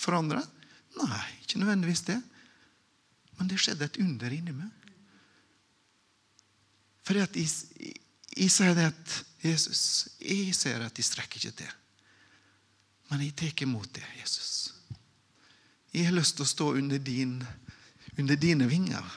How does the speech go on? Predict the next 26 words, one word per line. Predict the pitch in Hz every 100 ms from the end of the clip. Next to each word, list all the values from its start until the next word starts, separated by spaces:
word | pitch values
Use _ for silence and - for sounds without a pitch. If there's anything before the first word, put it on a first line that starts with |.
| - -
for | 123
å |
si | 117 123
det | 113 113
sånn. | 107 113 - - - - - _ _ _ _ _ _ _ _ -
Jeg | 143
har | 175
lyst | 156 -
til | 151
å | -
tilhøre | 175 127 135 135
det. | 139 175 151 - - _ - - - - _ _ _ _ _ _ _ _ _ _ _ _ _
Jeg | 139 147
vil | 160
ta | - 170
imot | 165 139 139 147
din | 147 175 180 180
tilgivelse." | 180 165 175 107 104 - - - - _ _ _ _ _ _ _ _ _ _ - - - - - - -
Vi | 131
blir | 139
flyttet | 151 - 196 - - 135 -
inn | 135 127 143 131
i | 127 127 123 -
Guds | - - - -
rike. | 127 120 151 - - - - - _ _ _ _ _ _ _ _ _ _ _ _ _ _ _ _ _ _ _ - - - - -
Og | -